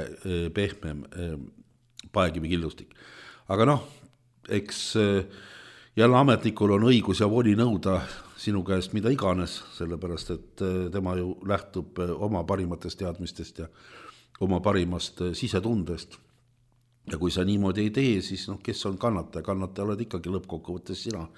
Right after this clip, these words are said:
kui sa tahad, eh, midagi teha ja arendada. Et noh, siin on,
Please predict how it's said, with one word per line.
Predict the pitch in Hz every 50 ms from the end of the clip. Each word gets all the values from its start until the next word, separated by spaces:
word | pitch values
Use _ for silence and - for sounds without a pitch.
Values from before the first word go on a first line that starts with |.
| - - - - - - - - - -
kui | 92 80
sa | 92 87
tahad, | - 95 87 90 82 - - -
eh, | 92 90 87 87 87
midagi | 95 92 90 85 82 90 87
teha | 95 87 90 82
ja | 92 98
arendada. | 95 90 78 80 82 76 73 78
Et | 80 82
noh, | 90 82 78
siin | 113 110 98
on, | 92 95 92 90 85 -